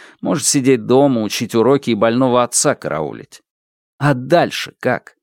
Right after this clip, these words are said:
Зинаиде до пенсии далеко, она должна работать, иначе подпадёт под статью о тунеядстве, да и жить-то надо на что-то.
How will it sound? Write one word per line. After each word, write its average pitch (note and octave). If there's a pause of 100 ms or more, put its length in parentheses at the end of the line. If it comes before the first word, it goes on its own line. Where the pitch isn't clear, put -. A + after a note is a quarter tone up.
(500)
Зинаиде C#3+
до G#2+
пенсии A#2
далеко, G#2+ (260)
она A#2+
должна C#3
работать, A2+
иначе C3
подпадёт A#2+
под B2+
статью B2+
о B2+
тунеядстве, B2+ (140)
да G#2
и C#3+
жить-то A#2+
надо G2+
на F#2
что-то. -